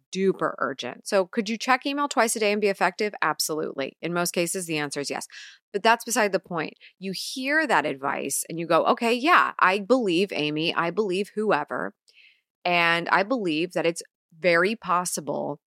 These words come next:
that there's only two times a day that it is really effective for me to be in my email." And so you start with that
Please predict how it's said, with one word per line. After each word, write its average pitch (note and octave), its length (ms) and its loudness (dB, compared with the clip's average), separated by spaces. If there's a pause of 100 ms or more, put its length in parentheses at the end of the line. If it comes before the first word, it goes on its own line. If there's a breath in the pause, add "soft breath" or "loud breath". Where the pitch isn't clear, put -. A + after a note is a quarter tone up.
(120)
that D#3+ 180 2
there's F3 240 2
only E3+ 260 -4
two G#3 300 -6
times G3+ 400 -6
a F3 80 -4
day D#3 560 -4 (600)
that D#3+ 180 -2
it D3+ 140 -4
is D3+ 120 -2
really D#3 440 -4
effective D3+ 580 -2
for D3+ 120 -8
me C#3+ 180 -4
to C#3 80 -4
be C#3+ 180 -6
in C3+ 340 -8 (640)
my C3 260 -6
email." C3 460 -6 (380 loud breath)
And E3 260 0
so G3+ 640 6 (360)
you F#3+ 200 -6
start D#3 680 0 (300)
with E3 280 -2
that C#3+ 560 0